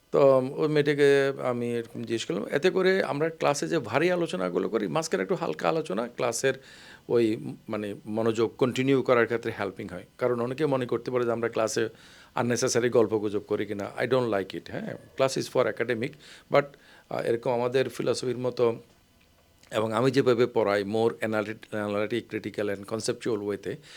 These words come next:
মাঝে মাঝে একটু তাদেরকে, আহ, হালকা মোডে কোনো কিছু ইয়ে করতে হয়। তো, "তুমি কেন পড়ছো?" তো সে পরিষ্কার করে বলছে যে, আহ, "আমার, আহ, মায়ের ইচ্ছা যে আমি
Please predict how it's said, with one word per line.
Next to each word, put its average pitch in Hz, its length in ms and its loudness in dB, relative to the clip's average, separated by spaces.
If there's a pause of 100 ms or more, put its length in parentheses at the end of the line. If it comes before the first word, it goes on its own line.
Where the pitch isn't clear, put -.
(220)
মাঝে 147 160 6
মাঝে 135 260 4
একটু 123 180 -2
তাদেরকে, 110 520 -2
আহ, - 280 -14 (560)
হালকা 113 520 0 (200)
মোডে 110 220 -2
কোনো 101 200 -8
কিছু 101 220 -10
ইয়ে 98 120 -6
করতে - 320 -16
হয়। 80 140 -14 (540)
তো, 127 160 -4
"তুমি 147 160 2
কেন 151 220 2
পড়ছো?" 151 460 -2 (120)
তো 196 140 -4
সে 165 260 2 (260)
পরিষ্কার 151 340 -4
করে 117 180 -2
বলছে 107 300 -4
যে, 104 180 -4 (460)
আহ, 90 320 -8 (100)
"আমার, 98 340 -4
আহ, - 60 -12 (540)
মায়ের 127 440 4
ইচ্ছা 165 460 -4
যে 117 140 0
আমি 101 200 -2